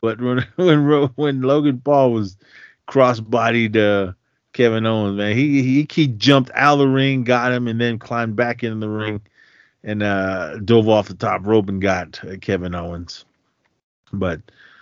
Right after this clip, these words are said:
once he, uh, he started, uh, targeting, uh, Kevin Owens', uh, right wrist, <laughs> when he had him, we had him lay, laying flat, and, uh, he was holding, uh, Kevin Owens' arm down, and he just started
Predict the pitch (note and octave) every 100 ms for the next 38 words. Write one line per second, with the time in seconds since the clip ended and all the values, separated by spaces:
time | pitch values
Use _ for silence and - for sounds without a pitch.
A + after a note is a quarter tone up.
0 | _ _ _ - B2+ C3 - C#3 C3 B2
1 | A#2 A2 G#2 G2 F2+ - G#2+ - A#2 G#2+
2 | G#2 G2+ G2+ F#2+ - A#2+ A2 A2 G#2+ G2+
3 | F#2 _ _ _ _ _ G2+ G2+ - B2+
4 | A2+ A2+ A#2 A2 G#2 F#2+ G2+ F#2 F2+ F2
5 | _ F#2 F#2+ A2 F#2+ G2 A#2 G#2 - -
6 | - _ _ _ _ _ _ - D#3 C#3
7 | - _ _ - A2+ C#3 D3+ D3 D3 C3+
8 | B2+ B2 C3+ C3+ C3 B2+ B2 B2+ B2+ G#2+
9 | B2+ B2+ A#2 - C3 B2+ A2 - _ _
10 | _ _ _ _ - A#2 A2+ A2 A2 A2+
11 | A2 A#2 A#2 A#2 A2+ G#2+ G#2 - B2 A#2
12 | A#2 A#2 A2 G#2 A#2 A2+ G#2+ G#2 G2 G2
13 | G#2+ G#2 G2+ - A2+ G#2